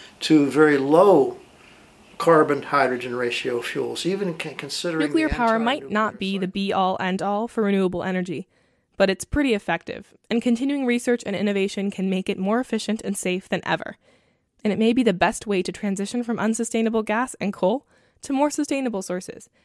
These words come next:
Speaker 2: maybe even energy solutions that haven't been invented yet. I may not be an expert in nuclear engineering now,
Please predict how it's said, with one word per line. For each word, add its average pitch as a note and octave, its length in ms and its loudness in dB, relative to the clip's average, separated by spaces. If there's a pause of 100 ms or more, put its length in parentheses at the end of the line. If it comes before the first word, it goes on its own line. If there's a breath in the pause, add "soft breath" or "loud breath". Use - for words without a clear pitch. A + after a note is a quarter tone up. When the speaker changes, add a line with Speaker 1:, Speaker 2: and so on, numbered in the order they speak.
(440)
Speaker 2:
maybe B3 260 0
even A3+ 440 0
energy A#3+ 300 0
solutions A3 540 0
that G3 160 -4
haven't A3 340 -2
been G3 160 -2
invented F3 400 -4
yet. - 280 -6 (840)
I C#4+ 220 2
may C4+ 220 0
not A#3 240 2
be F#3+ 300 -2 (500 soft breath)
an G#3 80 2
expert - 540 0 (180)
in G#3 120 4
nuclear F#3 280 2
engineering F3 560 0
now, - 280 -8